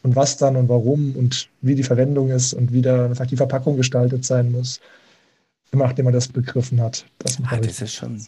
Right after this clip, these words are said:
Speaker 2: das ist schon mega cool. Das ist schon mega cool, was er da macht, muss ich ehrlich sagen. Also da, ich sag's mal so flapsig, wie ich so bin, da spuckst du deinen ehemaligen Nicht-Arbeitgebern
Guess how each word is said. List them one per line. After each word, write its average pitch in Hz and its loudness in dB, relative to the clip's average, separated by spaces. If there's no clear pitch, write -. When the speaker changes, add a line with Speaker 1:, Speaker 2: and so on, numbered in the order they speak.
Speaker 2:
das 104 -10
ist 120 -10
schon 135 -6
mega 131 -2
cool. 139 -10
Das - -10
ist 131 -12
schon 120 -6
mega 123 -2
cool, 135 -8
was 101 -6
er 98 -6
da 98 -6
macht, 101 -10
muss 110 -12
ich 117 -12
ehrlich 131 -4
sagen. 135 -6
Also 113 -6
da, 117 0
ich 139 -2
sag's 147 -2
mal 160 4
so 139 0
flapsig, 139 0
wie 135 -2
ich 143 -2
so 143 2
bin, 147 0
da 131 2
spuckst - -4
du 175 2
deinen 151 0
ehemaligen 165 0
Nicht-Arbeitgebern 180 0